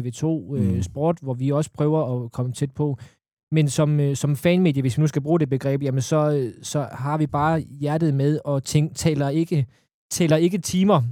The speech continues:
Speaker 1: øh, og tæller ikke, øh,
Speaker 2: Nej.
Speaker 1: kliks og sådan noget. Så vi, vi, vi prøver at være så tæt på, som man overhovedet kan komme,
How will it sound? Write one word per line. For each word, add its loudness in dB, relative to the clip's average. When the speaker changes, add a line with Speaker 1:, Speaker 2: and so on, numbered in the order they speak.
Speaker 1:
øh, 0
og -4
tæller 2
ikke, 2
øh, 2
Speaker 2:
Nej. 0
Speaker 1:
kliks -2
og -4
sådan 0
noget. 4
Så -4
vi, -2
vi, -4
vi -6
prøver 0
at 0
være 2
så -2
tæt -4
på, -4
som -6
man -4
overhovedet -2
kan -4
komme, 0